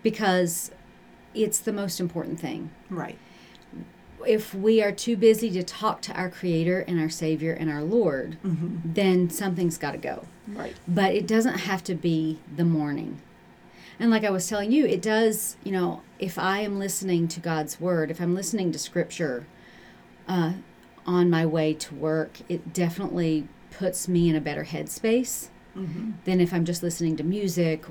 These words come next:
Speaker 1: or whatever. But that doesn't mean that that's for everybody. It's finding those ways that works for you because God has wired us all differently.
Speaker 2: Right.
Speaker 1: It's finding those times. Uh,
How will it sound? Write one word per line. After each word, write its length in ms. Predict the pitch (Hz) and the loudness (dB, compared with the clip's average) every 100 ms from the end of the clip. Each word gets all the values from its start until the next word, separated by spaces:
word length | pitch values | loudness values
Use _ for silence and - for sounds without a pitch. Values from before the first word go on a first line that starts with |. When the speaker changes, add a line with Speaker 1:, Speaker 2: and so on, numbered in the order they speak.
| - | -6
Speaker 1:
or 480 | 165 156 151 147 143 143 - - - - - - - | -2 -2 -2 -4 -8 -10 -20 -20 -20 -20 -20 -10 0
whatever. 480 | 175 165 165 156 - | 2 4 2 0 -2
But 300 | 180 175 156 - | 0 0 -2 -4
that 220 | 208 - | -4 0
doesn't 280 | 262 254 180 | 2 2 0
mean 180 | 185 185 | 0 2
that 120 | 170 | 0
that's 220 | 170 - | 0 -4
for 140 | - 160 | -6 -4
everybody. 720 | 247 233 170 135 - - 160 - - - | -2 0 -2 -2 -6 -8 -10 -14 -20 -8
It's 260 | - 190 - | -4 -2 -4
finding 580 | - 185 226 247 214 175 | -2 2 4 4 4 2
those 340 | 165 156 - | 2 0 -2
ways 600 | 156 135 135 131 - - - | -4 -2 -4 -6 -8 -10 -14
that 320 | 156 156 156 156 | -8 -2 -2 -2
works 420 | 160 160 - - | -2 -2 -6 -10
for 160 | - 196 | -6 -6
you 520 | 151 139 110 147 165 - - - - - | -4 -6 -4 -6 -8 -14 -20 -20 -16 -8
because 320 | 233 226 214 | -2 0 0
God 240 | 214 202 | 0 -2
has 160 | 214 208 | -2 -4
wired 300 | 202 254 254 | -2 0 0
us 120 | - | 0
all 140 | 143 139 | -4 -6
differently. 640 | 127 - - - - 147 | -6 -8 -10 -10 -12 -12
Speaker 2:
Right. 300 | - - - - - - - - | -10 -12 -14 -18 -20 -20 -20 -8
Speaker 1:
It's 200 | 175 175 | -6 -6
finding 380 | - 196 202 208 | -4 -2 -2 -2
those 180 | 196 175 | -4 -4
times. 580 | 175 151 98 - - - - - - - - | -6 -6 -6 -10 -14 -18 -20 -20 -20 -20 -8
Uh, 240 | 185 175 | 0 0